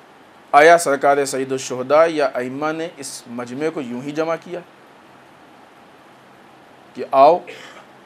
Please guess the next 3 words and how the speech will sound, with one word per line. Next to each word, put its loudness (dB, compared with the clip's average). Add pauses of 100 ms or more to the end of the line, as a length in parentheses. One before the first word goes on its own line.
(1080)
واک 6
کرو، 2
ہماری -2